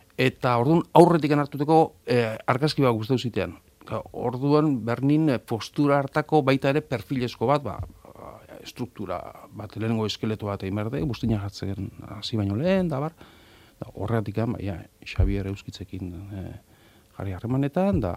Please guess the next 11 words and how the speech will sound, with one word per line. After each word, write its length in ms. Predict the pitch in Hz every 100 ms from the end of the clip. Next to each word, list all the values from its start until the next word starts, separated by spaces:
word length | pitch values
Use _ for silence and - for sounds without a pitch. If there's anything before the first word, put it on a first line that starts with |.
| 104
haren 220 | 98 104
bidez, 320 | 101 110 143 -
ba, 200 | 107 - - _ _ _ - - _
postura 560 | - - - - 131 127
bera, 400 | 117 127 123 190 - -
perfiletikan 880 | 113 - 135 117 110 113 110 104 101 _ - _ _ _ _ -
gelditu 540 | 107 107 107 110 113 135
irazi 280 | 113 -
ginen 240 | 107 117 131
imagen 360 | 135 135 151 160
bat, 320 | 190 196